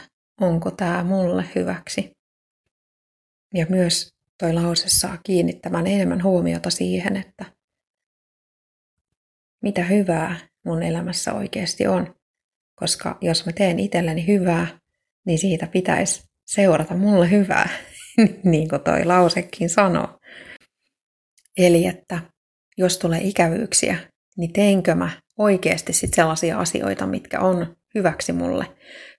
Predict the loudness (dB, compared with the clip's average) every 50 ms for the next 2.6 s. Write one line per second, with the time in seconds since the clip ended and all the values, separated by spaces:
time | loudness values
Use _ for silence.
0 | _ _ -2 0 2 4 6 4 4 2 0 -4 -8 _ _ _ -2 -2 0 0
1 | 0 0 0 2 2 0 -2 -4 -4 0 4 4 4 4 4 0 -2 -2 0 0
2 | 0 0 -2 -6 -10 _ -8 -8 -8 -8 -12